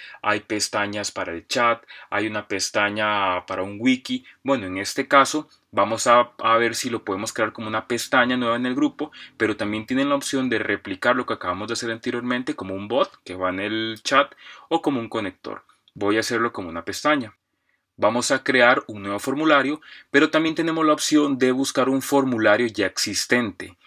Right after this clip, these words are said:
También podemos mostrar los resultados o recolectar nada más las respuestas. Vamos a ir a crear un formulario para este equipo. Entonces sería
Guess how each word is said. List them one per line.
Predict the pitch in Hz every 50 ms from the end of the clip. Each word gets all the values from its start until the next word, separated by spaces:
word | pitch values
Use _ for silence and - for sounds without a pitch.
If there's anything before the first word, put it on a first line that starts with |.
| - - -
También | - 123 120 117 120 123 135 127
podemos | - 156 147 143 143 143 147 151 147
mostrar | 131 117 107 - - 120 120
los | 123 131 131
resultados | 139 139 - - 107 101 - - 110 113 117 131 147 - -
o | - 120
recolectar | 113 113 - - 104 101 - - - 104 110 120
nada | 120 120 117 117 120
más | 117 104 98 98
las | 98 101 101
respuestas. | 101 113 110 - - - 170 175 175 - - 104 101 - - - - _ -
Vamos | 110 113 117 127 139 139 -
a | 147 131
ir | 123 131
a | 135 -
crear | - 123 113 113
un | 120 120
formulario | - - 131 127 127 131 131 131 135 131 123 107 101 101 110 - _ - - - - _ _ -
para | - 117 117 120 123 135 135 - - -
este | 90 90 90 - - 104
equipo. | - 147 151 - - -
Entonces | 76 - 90 90 98
sería | 98 95 95 101 107 107 107 107 107